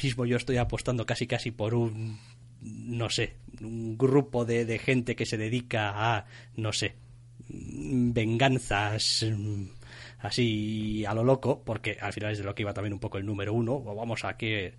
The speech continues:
hacer venganzas y tal, pero no sé, no sé, me sigue pareciendo que está, que está bien, me, es interesante, es interesante, y además, no sé,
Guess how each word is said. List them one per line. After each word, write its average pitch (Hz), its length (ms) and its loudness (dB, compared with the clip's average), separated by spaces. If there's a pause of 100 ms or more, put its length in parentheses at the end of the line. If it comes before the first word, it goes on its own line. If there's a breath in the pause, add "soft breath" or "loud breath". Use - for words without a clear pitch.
(160 loud breath)
hacer 113 320 -2
venganzas 110 520 0
y 127 60 -4
tal, 147 180 0 (300)
pero 175 560 2 (100)
no 220 180 0
sé, 240 220 -2 (140)
no 208 120 -2
sé, 208 200 -6
me 170 100 0
sigue 208 240 0
pareciendo 190 460 0
que 170 80 0
está, 185 400 0 (340 loud breath)
que - 80 -2
está 190 200 4
bien, 190 240 0
me, 175 260 -2
es - 160 -4
interesante, 170 640 4
es 175 100 -6
interesante, 165 320 0
y 165 40 6
además, 165 360 6 (1160 loud breath)
no 151 200 0
sé, - 220 0